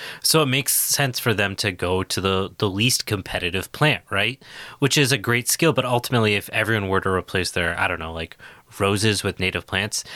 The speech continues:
they'd end up competing with native pollinators. In general, they're less efficient at utilizing the pollen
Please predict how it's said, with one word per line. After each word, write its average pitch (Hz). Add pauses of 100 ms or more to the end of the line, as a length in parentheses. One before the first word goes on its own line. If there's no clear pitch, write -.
(140)
they'd 139
end 131
up -
competing 113
with 90
native 92
pollinators. 90
In 95
general, 120
they're 95
less 92
efficient 101
at 90
utilizing 95
the 90
pollen 82